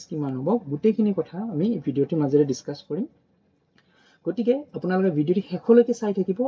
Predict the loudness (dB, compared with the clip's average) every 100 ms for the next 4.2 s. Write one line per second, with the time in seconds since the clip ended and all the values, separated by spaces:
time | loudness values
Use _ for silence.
0 | 0 4 6 4 4 0 -2 0 2 4
1 | 2 0 -2 0 2 0 0 -2 -4 -4
2 | -4 -2 -4 -4 _ _ _ -6 -4 -2
3 | -2 -2 -4 -4 -2 -2 -2 -2 0 -2
4 | -2